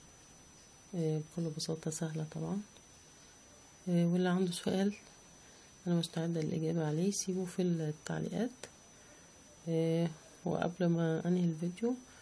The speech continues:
آه، أتمنى، آه، لو عجبكم تدوسوا لايك وتشيروا الفيديو، الفيديو لأصحابكم عشان، آه، كل الاستفادة تبقى أكتر.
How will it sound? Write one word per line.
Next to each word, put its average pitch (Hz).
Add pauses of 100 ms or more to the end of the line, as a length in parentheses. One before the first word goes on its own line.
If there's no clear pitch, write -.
(380)
آه، 165
أتمنى، 180 (480)
آه، 160
لو 156
عجبكم 165 (560)
تدوسوا 170
لايك 185 (920)
وتشيروا 175
الفيديو، 165
الفيديو 165
لأصحابكم 156
عشان، 160
آه، 147 (140)
كل 160
الاستفادة 151
تبقى 151 (100)
أكتر. 233